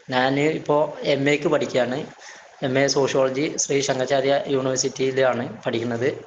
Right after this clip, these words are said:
രണ്ടാം വർഷ വിദ്യാർത്ഥിയാണ്. ഉം, എൻ്റെ ജീവിതത്തെക്കുറിച്ച് പറയുക വെച്ചാൽ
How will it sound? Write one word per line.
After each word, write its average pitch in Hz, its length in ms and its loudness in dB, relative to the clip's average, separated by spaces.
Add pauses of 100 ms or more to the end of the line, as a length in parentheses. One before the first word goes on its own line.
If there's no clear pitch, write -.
രണ്ടാം 127 220 0
വർഷ 135 180 0
വിദ്യാർത്ഥിയാണ്. 123 680 -2 (1400)
ഉം, 131 520 -2 (160)
എൻ്റെ 143 240 2
ജീവിതത്തെക്കുറിച്ച് 143 600 0
പറയുക 143 200 4
വെച്ചാൽ 143 400 0